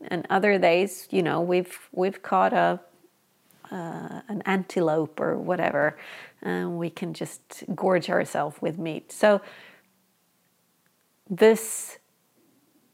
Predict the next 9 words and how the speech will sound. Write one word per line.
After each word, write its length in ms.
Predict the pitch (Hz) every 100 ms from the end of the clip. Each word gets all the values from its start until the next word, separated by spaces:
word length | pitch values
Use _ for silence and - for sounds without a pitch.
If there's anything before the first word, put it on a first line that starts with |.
| _ _ _ _ _ _ _ _ _ _
belief 800 | 233 220 233 330 254 180 180 -
that 200 | 196 190
is 140 | 190
very 380 | 175 233 285 254
much 420 | 180 156 156 - -
in 360 | 190 185 170 160
the 100 | 170
system 800 | - 202 - - 185 170 160 151 -
of, 340 | 180 175 147